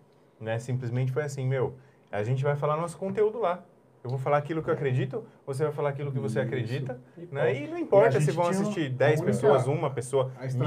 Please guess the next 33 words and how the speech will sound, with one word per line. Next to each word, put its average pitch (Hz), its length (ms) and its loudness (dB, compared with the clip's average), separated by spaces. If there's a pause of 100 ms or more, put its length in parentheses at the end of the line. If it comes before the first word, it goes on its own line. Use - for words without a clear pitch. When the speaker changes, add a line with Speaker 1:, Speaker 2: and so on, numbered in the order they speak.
(140)
Speaker 2:
estratégia - 40 2 (280)
Speaker 1:
pessoas. 110 60 -2
Speaker 2:
que 98 60 2
a 131 140 0
gente 131 180 -4
tinha 139 260 -4
era 139 180 0
essa, - 340 -8
exatamente. 110 640 -8 (160)
Era 113 220 -6
não 120 240 -4
parar, 113 680 -4
Speaker 1:
Aham. - 20 -6 (140)
Speaker 2:
independente 123 480 -2
das 117 160 -4
visualizações. 117 840 -6
Speaker 1:
Sim. - 60 -16 (680)
Speaker 2:
E, 156 300 0
em 202 100 4
primeiro 165 320 -2
lugar, 156 300 -2
que - 60 -14
eu 151 40 -10
sempre 151 220 -8
falei 147 160 -6
pra 147 100 -4
vocês, 143 300 -4
autenticidade. 147 720 -6
Não 123 80 -4
adianta 120 380 -4
criar 127 320 -4
Speaker 1:
Sim. 98 240 -6
Speaker 2:
personagem. 127 600 -4